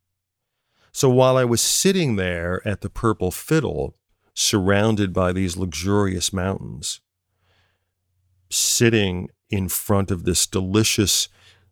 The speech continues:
Marzen that was made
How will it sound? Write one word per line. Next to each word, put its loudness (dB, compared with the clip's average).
Marzen 2
that -4
was 0
made 2